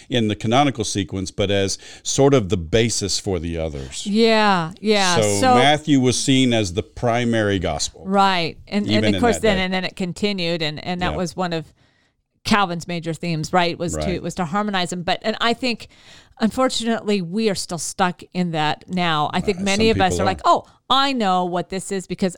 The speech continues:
Speaker 2: I read it in Matthew." So again, this is another one of those,
Speaker 1: Right.
Speaker 2: um,
Speaker 1: We need to let
Speaker 2: especially
Speaker 1: Mark be
Speaker 2: here,
Speaker 1: Mark. Yeah.
Speaker 2: especially here where clearly is, is different.
Speaker 1: It's very different, yeah. Now,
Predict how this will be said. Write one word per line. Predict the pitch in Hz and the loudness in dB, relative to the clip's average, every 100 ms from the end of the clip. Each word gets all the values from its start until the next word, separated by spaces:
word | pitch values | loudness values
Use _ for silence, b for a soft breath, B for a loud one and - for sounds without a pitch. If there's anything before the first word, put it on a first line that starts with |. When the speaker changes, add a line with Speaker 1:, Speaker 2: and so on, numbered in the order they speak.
| - | 0
Speaker 2:
I | 190 185 185 180 175 | 0 0 -2 -2 -4
read | 165 175 | -4 -2
it | 175 | -4
in | 175 | -4
Matthew." | 175 180 - 165 | -4 -4 -4 -4
So | - 196 185 180 - | 0 0 0 -4 -8
again, | 185 190 185 | -6 -4 -4
this | 190 - | -6 -8
is | 170 | -8
another | 170 160 170 | -8 -6 -6
one | 170 175 | -6 -4
of | |
those, | 165 160 151 147 - | -4 -4 -4 -8 -10
Speaker 1:
Right. | 76 | -8
Speaker 2:
um, | 185 175 | -4 0
Speaker 1:
We | 110 | 2
need | 123 | 2
to | 107 | 2
let | 104 107 | 4 4
Speaker 2:
especially | 440 - | 4 2
Speaker 1:
Mark | - - 208 | 2 2 2
be | |
Speaker 2:
here, | 349 247 175 | 4 4 2
Speaker 1:
Mark. | 147 | 0
Yeah. | 98 90 76 | -2 -2 -4
Speaker 2:
especially | - - 294 - 214 | -10 0 2 2 -2
here | - 254 220 | -2 0 0
where | 185 170 _ | 0 -2 _
clearly | - - 269 226 175 | -8 -2 -2 0 -2
is, | 165 156 - - _ _ _ - | -2 -4 -10 -20 _ _ _ -4
is | 190 - | -4 -2
different. | 180 - 113 - | -4 -4 -10 -4
Speaker 1:
It's | 104 101 | -4 0
very | 101 104 | 0 2
different, | 87 85 - - | 0 -4 -10 -12
yeah. | 90 85 71 - B B B B B | -6 -6 -6 -14 B B B B B
Now, | 156 160 170 | 4 4 4